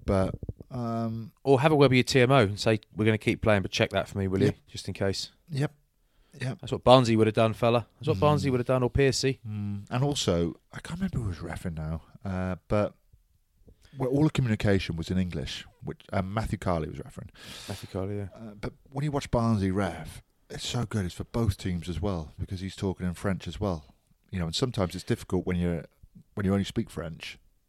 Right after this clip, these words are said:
Speaker 1: to listen to English
Speaker 2: Yeah.
Speaker 1: terminology.
Speaker 2: I, I think it is hard for the refs because they've got to learn a new language and then say it on telly, which is quite embarrassing and hard.
Speaker 1: Mm.
Speaker 2: But however hard it is, they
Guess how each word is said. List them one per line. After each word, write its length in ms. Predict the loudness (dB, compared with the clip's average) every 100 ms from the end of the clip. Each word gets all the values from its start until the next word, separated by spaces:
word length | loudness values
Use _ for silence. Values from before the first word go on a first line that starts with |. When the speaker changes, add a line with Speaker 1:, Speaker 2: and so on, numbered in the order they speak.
| _ _
Speaker 1:
to 240 | -4 -2 -4
listen 300 | -6 -8 -10
to 420 | -4 -2 -2 -4 -8 -20 -20 -20 -20 -20 -8
English 260 | -6 -4 -2
Speaker 2:
Yeah. 40 |
Speaker 1:
terminology. 520 | 0 0 0 0 -4 -4 -12 -20 _ _ _
Speaker 2:
I, 280 | -4 0 0
I 40 | 0
think 280 | 0 -4 -4
it 80 | -4
is 400 | -4 -4 -6 -8 -8
hard 340 | 0 2 2
for 100 | -2
the 80 | 0
refs 280 | 0 0 -8
because 240 | -10 -2
they've 160 | -2 -2
got 160 | -6
to 60 | -2
learn 280 | 2 2 0
a 40 |
new 180 | -2 0
language 480 | 0 -2 -4 -4 -4
and 100 | -6
then 80 |
say 300 | -4 -2 -2
it 100 | -2
on 160 | -6 -8
telly, 340 | -4 -2 -2
which 180 | -6 -8
is 80 | -8
quite 180 | -4 -4
embarrassing 500 | 0 0 0 -4 -8
and 100 | -4
hard. 380 | -2 0 -2 -4 -8
Speaker 1:
Mm. 240 | -6 -6 -8 _ _ 0
Speaker 2:
But 300 | 4 4 2 _ _ _
however 280 | 2 4 4
hard 220 | 2 2
it 60 | 0
is, 220 | -4 -4
they 200 | -2 -4